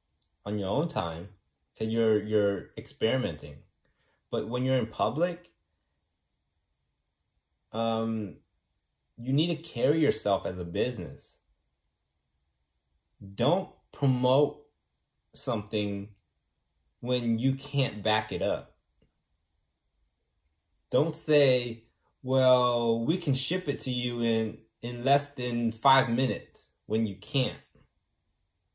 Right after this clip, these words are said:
So don't use vocabulary as if you understand those vocabulary. Don't wear a Gucci belt as if you understand what it means. You're a business.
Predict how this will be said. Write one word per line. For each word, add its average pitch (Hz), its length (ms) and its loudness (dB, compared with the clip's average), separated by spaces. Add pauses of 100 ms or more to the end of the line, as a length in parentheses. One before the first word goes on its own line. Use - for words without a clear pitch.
(720)
So 127 200 -6
don't 143 400 2
use 143 260 4
vocabulary 127 1300 2 (580)
as 127 240 -2
if 127 240 2
you 123 360 -2
understand 123 600 -4
those 107 180 0
vocabulary. 101 800 -4 (260)
Don't 156 220 2
wear 185 160 6
a 101 100 2
Gucci 120 380 -2
belt 98 460 0 (240)
as 117 200 0
if 135 180 -2
you 131 180 0
understand 120 640 0
what 110 100 2
it 92 140 -2
means. 98 480 -8 (2750)
You're 131 200 2
a 117 40 2
business. 120 880 -2